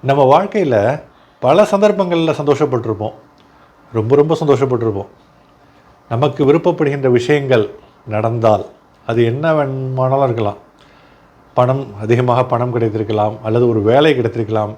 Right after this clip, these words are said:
ரொம்ப டெஸ்பரேட்டா வேலை தேடிட்டு இருப்போம், வேலை கிடைச்சிருக்கலாம். இல்ல, நமக்கு தேவைப்படுகின்ற ஒரு விஷயம்,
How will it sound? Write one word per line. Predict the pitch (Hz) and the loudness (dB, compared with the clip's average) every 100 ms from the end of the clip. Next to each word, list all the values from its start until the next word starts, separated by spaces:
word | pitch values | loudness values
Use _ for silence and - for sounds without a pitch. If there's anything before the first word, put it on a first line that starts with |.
| - | -12
ரொம்ப | 110 127 151 170 170 | -10 -8 -4 -2 -2
டெஸ்பரேட்டா | - - 156 151 156 | -6 -4 0 2 4
வேலை | 139 139 | 2 2
தேடிட்டு | 135 135 | 2 0
இருப்போம், | 131 117 117 - _ _ _ _ _ _ | -2 -6 -8 -10 _ _ _ _ _ _
வேலை | - 127 127 | 0 2 2
கிடைச்சிருக்கலாம். | 117 117 110 104 104 107 - _ _ _ _ | 0 -2 -4 -4 -6 -6 -10 _ _ _ _
இல்ல, | 120 143 | -2 0
நமக்கு | 139 139 156 180 185 196 - - _ _ _ | 2 0 0 2 4 4 -2 -12 _ _ _
தேவைப்படுகின்ற | 143 175 180 160 143 156 | 2 4 4 2 0 0
ஒரு | 151 | 2
விஷயம், | 123 113 151 120 | 2 0 -2 -2